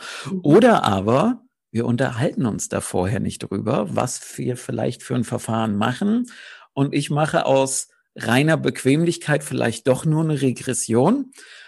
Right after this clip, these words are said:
Speaker 2: Und dann machen die hinterher die Augen auf und sind dann enttäuscht, weil wir kein Simpson-Protokoll gemacht haben. Wo ich mir dann denke,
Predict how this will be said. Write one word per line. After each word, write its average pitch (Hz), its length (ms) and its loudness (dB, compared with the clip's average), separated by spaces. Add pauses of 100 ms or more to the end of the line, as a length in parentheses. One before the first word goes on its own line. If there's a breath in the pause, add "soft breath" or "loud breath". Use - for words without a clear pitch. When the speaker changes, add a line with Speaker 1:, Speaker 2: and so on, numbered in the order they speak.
(120)
Speaker 2:
Und 139 120 2
dann 147 120 4
machen 160 280 2
die 151 80 2
hinterher 170 400 2
die 139 160 2
Augen 131 240 4
auf 165 180 -2
und 147 120 -2
sind 139 260 0
dann 139 160 0
enttäuscht, 131 600 0
weil 131 160 2
wir 131 220 0
kein 127 360 2
Simpson-Protokoll 151 960 -2
gemacht 92 400 -8
haben. - 220 -8
Wo 113 120 0
ich 120 120 -4
mir 127 120 0
dann 127 160 2
denke, 131 320 -2